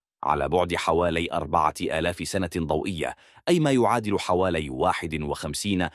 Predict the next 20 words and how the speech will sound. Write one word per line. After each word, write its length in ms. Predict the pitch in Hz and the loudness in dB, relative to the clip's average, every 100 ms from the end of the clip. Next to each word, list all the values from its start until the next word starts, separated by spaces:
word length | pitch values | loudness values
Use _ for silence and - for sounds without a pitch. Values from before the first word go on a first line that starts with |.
| - _ | -12 _
كوادريليون 840 | 117 101 90 87 87 82 113 113 82 | 4 4 4 0 0 2 4 4 0
كيلومتر. 640 | - 73 65 - - - _ _ _ - | -2 -4 -4 -10 -14 -20 _ _ _ -2
تم 180 | 151 151 | 2 2
رصد 240 | 202 139 | 2 2
هذا 260 | 113 98 76 | 2 2 0
الكوكب 440 | - 95 - 76 | 0 0 0 -4
لأول 500 | 71 69 92 85 76 | -4 0 2 2 0
مرة 280 | 95 87 82 87 | 0 0 -2 -4
في 200 | - 80 | -2 0
عام 260 | 73 85 80 | 2 2 0
ألفين 480 | 65 76 101 87 76 | -4 -2 -2 0 0
وعشرين، 640 | 76 73 - 80 58 50 - - _ | 0 0 -4 -6 -8 -14 -20 -20 _
لكن 320 | 78 78 85 76 | -6 -2 -2 0
فريقًا 380 | 85 95 - | 0 0 0
من 220 | 78 78 67 | -2 -2 -2
علماء 400 | 71 87 85 73 | 0 0 -2 -4
الفلك 380 | - 90 - | -2 -2 -2
في 160 | - 76 | -6 -4
جامعة 500 | 78 80 101 87 80 | -2 0 0 0 -2
كاليفورنيا 680 | - 76 - 104 80 71 | -4 -4 0 0 0 -4